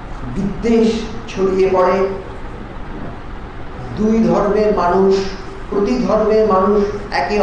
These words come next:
অপরকে অবিশ্বাস করতে পারে, শুরু করে এবং মানুষ নাগরিকত্ব হারিয়ে বাস্তুচ্যুত হয়ে বিতাড়িত হতে বাধ্য হয়।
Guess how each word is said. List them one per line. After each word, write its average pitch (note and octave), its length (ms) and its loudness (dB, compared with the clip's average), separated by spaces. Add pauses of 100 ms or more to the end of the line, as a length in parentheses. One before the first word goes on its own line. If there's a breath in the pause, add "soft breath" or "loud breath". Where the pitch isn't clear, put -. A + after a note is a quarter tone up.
অপরকে G3+ 340 2
অবিশ্বাস G3+ 460 0 (100)
করতে G3+ 280 2
পারে, F#3 180 2 (260)
শুরু G3+ 240 -2
করে G#3 220 4 (720)
এবং G3+ 200 2 (180)
মানুষ G#3 260 4 (960)
নাগরিকত্ব A3 840 4 (180)
হারিয়ে G3+ 420 2 (2000)
বাস্তুচ্যুত A#3+ 800 0 (160)
হয়ে G3 220 2 (400)
বিতাড়িত G3+ 500 2 (100)
হতে F#3+ 180 4 (100)
বাধ্য D3 240 2 (180)
হয়। - 220 0